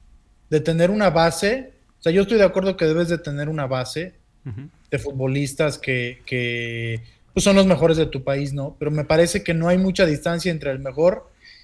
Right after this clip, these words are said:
Speaker 1: o entre el número uno de esta selección y el veintidós, ¿no? O sea, tal vez el uno y el dos se salvan, pero del cuatro, el seis y el diez son niveles muy, muy similares.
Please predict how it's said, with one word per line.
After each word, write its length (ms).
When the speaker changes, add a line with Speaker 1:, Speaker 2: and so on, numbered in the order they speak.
Speaker 1:
o 120
entre 220
el 60
número 260
uno 180
de 80
esta 140
selección 440
y 60
el 100
veintidós, 640
¿no? 300
O 80
sea, 600
tal 120
vez 180
el 120
uno 180
y 80
el 120
dos 160
se 80
salvan, 360
pero 200
del 280
cuatro, 920
el 140
seis 340
y 20
el 100
diez 420
son 220
niveles 600
muy, 200
muy 160
similares. 840